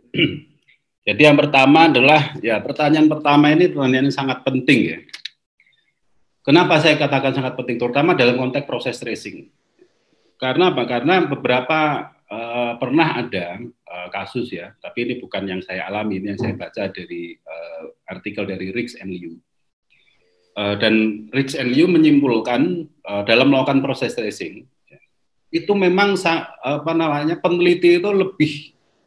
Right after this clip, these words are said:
kalau kita sering mendengar peneliti sebagai alat, ya, itu posisi peneliti sebagai alat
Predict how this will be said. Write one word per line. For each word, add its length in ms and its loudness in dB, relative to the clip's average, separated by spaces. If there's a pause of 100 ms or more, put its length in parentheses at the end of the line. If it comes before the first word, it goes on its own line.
(800)
kalau 340 -4
kita 300 -2
sering 240 2
mendengar 320 2
peneliti 400 2
sebagai 320 -2
alat, 400 0
ya, 100 -16 (1040)
itu 240 2 (160)
posisi 400 2
peneliti 320 2
sebagai 320 0
alat 320 2